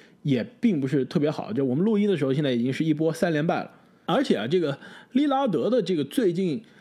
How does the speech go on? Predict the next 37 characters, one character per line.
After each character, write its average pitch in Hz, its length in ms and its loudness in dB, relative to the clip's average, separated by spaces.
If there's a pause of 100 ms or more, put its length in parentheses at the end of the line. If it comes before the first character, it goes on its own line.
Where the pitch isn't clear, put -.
(440)
我 175 120 4
觉 180 60 2
得 277 80 0
他 302 260 -2
其 269 240 0
实 269 60 0
非 294 100 0
常 285 80 0
有 190 160 0
意 156 100 0
思 131 140 -4
啊， 113 80 -2
这 139 120 -2
个 151 40 0
赛 247 360 0
季 190 180 0
初 262 480 -2 (280)
手 175 380 2
感 131 260 -2
非 180 200 0
常 170 180 2
火 135 240 -2
热， 135 240 -2 (120)
场 160 280 0
场 143 180 0
爆 139 220 0
炸， 151 300 -2
三 156 240 0
分 160 160 0
球 127 220 0
逆 156 240 0
天 147 200 -2
的 131 100 -2
是 120 260 -2
利 135 160 -2
拉 139 140 0
德。 104 220 -4